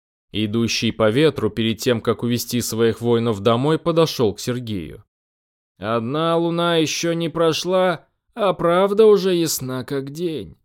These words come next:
Ты снова сберёг мир, видящий правду. Наш союз крепче скалы, и пусть все видят. Те, кто сеет ветер между нами, пожнут бурю от нас обоих».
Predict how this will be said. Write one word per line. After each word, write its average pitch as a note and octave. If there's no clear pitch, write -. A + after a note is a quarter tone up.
Ты G3
снова G#3
сберёг F#3
мир, C#3+
видящий C3+
правду. B2+
Наш B2+
союз D3
крепче E3
скалы, F#3+
и A#2+
пусть E3
все A2+
видят. A#2
Те, D3+
кто D#3+
сеет D3+
ветер D3
между E3
нами, D#3+
пожнут E3
бурю E3
от B2
нас A#2
обоих». B2+